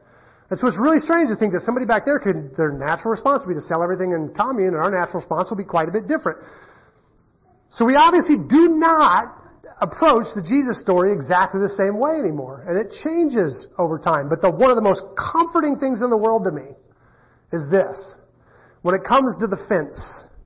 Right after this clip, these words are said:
when it comes to what's important in Scripture, the kind of things that the early church fathers felt like new converts needed to believe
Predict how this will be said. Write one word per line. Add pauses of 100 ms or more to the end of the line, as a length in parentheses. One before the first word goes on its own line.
(540)
when
it
comes
to
what's
important
in
Scripture,
the
kind
of
things
that
the
early
church
fathers
felt
like
new
converts
needed
to
believe